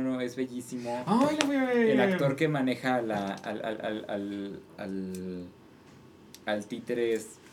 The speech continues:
Speaker 1: Yo no lo conocía, es brutal, no recuerdo su nombre. Si lo estás viendo, perdón, pero eres brutal, brutal, brutal, brutal. Hasta salí y le, y le escribí luego en Instagram así de,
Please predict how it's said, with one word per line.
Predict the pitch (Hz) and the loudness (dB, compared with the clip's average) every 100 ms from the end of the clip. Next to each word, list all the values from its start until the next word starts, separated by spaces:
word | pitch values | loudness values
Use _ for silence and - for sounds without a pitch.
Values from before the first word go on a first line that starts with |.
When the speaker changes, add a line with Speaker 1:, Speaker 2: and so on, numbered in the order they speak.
| - - - - - - | -20 -20 -20 -20 -20 -14
Speaker 1:
Yo | - 123 | -6 -4
no | |
lo | 120 | -4
conocía, | 104 98 - 110 | -6 -10 -8 -8
es | 107 | -8
brutal, | 113 113 123 | -10 -10 -8
no | |
recuerdo | 131 131 139 | -10 -12 -14
su | - | -12
nombre. | 156 - 151 147 - - | -10 -10 -10 -12 -16 -18
Si | - | -14
lo | - | -8
estás | - 135 | -6 -4
viendo, | 135 269 - | -4 -6 -8
perdón, | - 156 165 | -8 -6 -4
pero | 156 135 | 0 2
eres | 135 156 147 - - | 4 2 -2 -12 -8
brutal, | 123 131 151 143 139 | -2 2 6 6 4
brutal, | 131 127 139 131 | -4 -2 0 0
brutal, | 127 123 120 | -2 -2 -2
brutal. | 120 123 | 0 2
Hasta | 127 120 | 2 2
salí | 120 123 143 - | 0 0 0 0
y | 139 | -2
le, | 107 117 | 0 0
y | 123 | 2
le | |
escribí | 120 120 139 143 | 0 2 2 6
luego | 143 139 131 | 6 4 2
en | |
Instagram | 135 127 120 110 | 0 0 0 0
así | 113 123 | 0 0
de, | 127 | 0